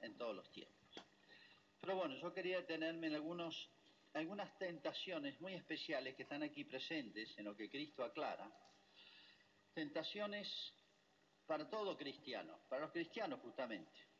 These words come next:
el que se ha acercado, el que de alguna manera conoce, adhiere. Pero hay trampas para todos.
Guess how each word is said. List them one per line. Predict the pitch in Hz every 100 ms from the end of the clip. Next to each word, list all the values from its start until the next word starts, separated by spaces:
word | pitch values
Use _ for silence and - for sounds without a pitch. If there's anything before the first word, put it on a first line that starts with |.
| - -
el | - 107
que | 139
se | - 170
ha |
acercado, | 160 160 - 190 175 156 147 156 -
el |
que | 143
de | 127
alguna | 127 156 147
manera | 143 156 143 -
conoce, | 123 143 160 131 - 120 117 - -
adhiere. | 117 113 147 160 135 104 101 - - - - - - - - - - -
Pero | 170
hay | 208 202
trampas | 226 220 202 202
para | - 160 143 -
todos. | 185 135 87